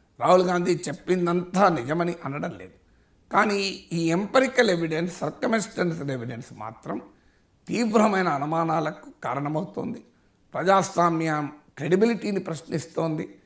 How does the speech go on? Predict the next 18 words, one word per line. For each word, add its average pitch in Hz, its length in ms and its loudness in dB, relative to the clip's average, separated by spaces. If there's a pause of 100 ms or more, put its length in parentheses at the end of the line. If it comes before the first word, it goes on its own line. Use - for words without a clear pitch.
(340)
భారతదేశ 170 760 2
స-, 143 360 -6
స్వతంత్ర, 175 680 -4 (100)
స్వతంత్ర 185 460 -4
ఎన్నికల 151 460 -2
ప్రక్రియనే 170 680 -4
ప్రశ్నిస్తోంది. 123 640 -18 (540)
ఎందుకంటే 165 240 -2
free 196 420 0 (200)
and 180 120 2
fair 175 360 0 (160)
elections 147 460 -6 (180)
అనేది 113 460 -14 (500)
భారత 175 400 4
రాజ్యాంగం 147 920 -4
బేసిక్ 135 480 -4
స్ట్రక్చర్‌లో 135 500 -8
భాగం. 107 280 -6